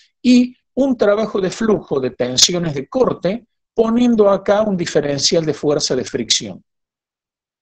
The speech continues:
Bien, consideremos ahora un, un elemento de área de la superficie de control.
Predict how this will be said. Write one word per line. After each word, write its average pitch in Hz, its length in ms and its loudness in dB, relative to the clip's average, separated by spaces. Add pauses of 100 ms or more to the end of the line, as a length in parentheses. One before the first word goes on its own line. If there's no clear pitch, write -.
(640)
Bien, 135 320 -2 (480)
consideremos 240 760 2
ahora 233 640 2
un, 220 460 2 (1500)
un 233 200 4
elemento 202 840 2
de 151 200 2
área 208 420 4
de 170 140 0
la 135 80 0
superficie 131 680 0
de 143 120 2
control. 107 540 -4